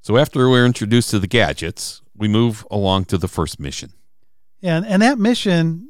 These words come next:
Speaker 2: is explained in that briefing tape, is to get the knock list from, uh, Golitsyn. So in the film, Phelps says, "We photograph Golitsyn stealing the knock list, follow him to his buyer, and apprehend both of them."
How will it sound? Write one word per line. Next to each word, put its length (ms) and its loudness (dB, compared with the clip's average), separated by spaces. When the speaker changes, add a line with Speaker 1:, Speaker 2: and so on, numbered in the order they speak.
Speaker 2:
is 140 -8
explained 720 -2
in 120 -4
that 200 -2
briefing 540 -2
tape, 300 -2
is 220 -2
to 120 -2
get 300 0
the 100 0
knock 460 -2
list 340 -6
from, 300 -6
uh, 140 -8
Golitsyn. 680 -4
So 160 -2
in 80 2
the 60 0
film, 600 0
Phelps 300 -2
says, 340 -2
"We 120 -2
photograph 580 2
Golitsyn 480 -2
stealing 460 0
the 60 0
knock 300 -2
list, 280 -4
follow 340 2
him 80 0
to 160 -8
his 140 -4
buyer, 500 -6
and 160 -4
apprehend 520 -2
both 300 -8
of 80 -10
them." 280 -14